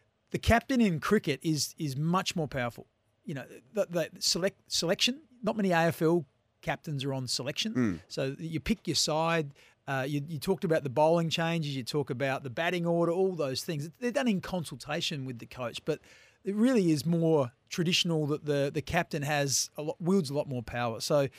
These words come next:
Speaker 1: when you talk about the question of who should be under more pressure, Pat Cummins,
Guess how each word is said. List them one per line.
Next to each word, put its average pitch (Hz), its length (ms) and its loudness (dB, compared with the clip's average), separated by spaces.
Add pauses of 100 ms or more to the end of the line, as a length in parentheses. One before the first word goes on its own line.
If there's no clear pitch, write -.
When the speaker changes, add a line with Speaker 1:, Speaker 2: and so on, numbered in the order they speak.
(340)
Speaker 1:
when 233 120 8
you 247 80 8
talk 208 260 6
about 165 260 2
the 156 60 -6
question 165 400 -2
of 135 120 -4
who 170 120 0
should 170 260 0
be 156 120 0
under 156 180 0
more 147 240 -4 (200)
pressure, 254 360 -4 (1120)
Pat - 180 -2
Cummins, 180 360 0